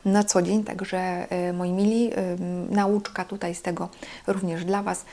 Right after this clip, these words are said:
żeby zachować gdzieś tam ten balans we wszystkim i jednak nie zajeżdżać organizmu i kiedy czujemy, że potrzebujemy przerwy, to faktycznie tą przerwę należy zrobić. Oczywiście jestem teraz mądra po szkodzie.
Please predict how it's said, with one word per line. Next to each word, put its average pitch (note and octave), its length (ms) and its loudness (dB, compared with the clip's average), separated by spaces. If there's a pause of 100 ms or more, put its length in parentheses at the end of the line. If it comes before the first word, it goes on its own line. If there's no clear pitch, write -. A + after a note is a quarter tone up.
(240)
żeby F#3 220 -2
zachować F#3 400 0
gdzieś F3+ 140 -6
tam F3 160 -4
ten F3 180 -4
balans F3 520 0
we F3 80 0
wszystkim E3+ 520 -6
i E3+ 240 -4 (320)
jednak F3+ 380 0
nie F#3+ 120 2
zajeżdżać F#3 380 0
organizmu F#3+ 580 2
i F#3+ 60 -6
kiedy F#3+ 240 -2
czujemy, F#3 380 0
że F#3 360 -2
potrzebujemy F#3 420 -2
przerwy, F#3 340 -6
to - 120 -10
faktycznie F#3 480 -4
tą F#3 160 -8
przerwę F3+ 360 -4 (500)
należy F#3+ 300 4
zrobić. F#3 440 4 (540)
Oczywiście G3+ 360 4
jestem G3+ 220 4
teraz G3+ 200 4
mądra G3+ 260 6
po G3+ 140 0
szkodzie. F#3 340 4